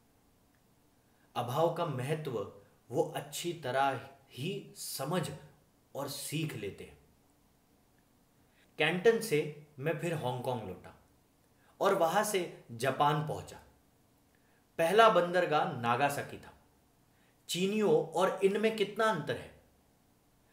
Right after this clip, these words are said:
सफाई में जापानी लोग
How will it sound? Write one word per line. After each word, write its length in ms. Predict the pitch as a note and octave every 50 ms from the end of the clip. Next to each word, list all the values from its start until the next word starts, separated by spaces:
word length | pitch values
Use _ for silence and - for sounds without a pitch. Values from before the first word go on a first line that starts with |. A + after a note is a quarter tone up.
| _ _ -
सफाई 520 | - - - - E3 D#3 - G#3 A#3+ C4 B3+
में 520 | A#3 F#3 D#3+ G#3+ A#3 A#3 - - - -
जापानी 440 | - C#3 C#3 C#3 D#3 F#3+ A3+ B3 C4
लोग 500 | B3 F#3+ D#3 F#3 A#3 A#3 - - -